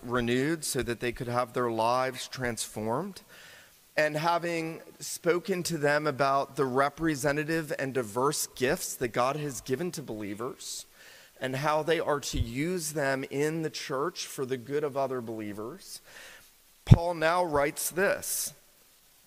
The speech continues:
"Let love be genuine. Abhor what is evil. Hold fast to what is good.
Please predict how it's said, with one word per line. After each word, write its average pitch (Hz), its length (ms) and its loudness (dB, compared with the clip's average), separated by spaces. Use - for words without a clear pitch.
"Let 139 400 2
love 156 800 4
be 143 120 8
genuine. 123 720 0
Abhor 135 500 10
what 139 160 0
is 143 160 -2
evil. 151 400 -2
Hold - 220 6
fast - 460 0
to 131 80 2
what 117 140 2
is 107 160 -2
good. 87 420 -2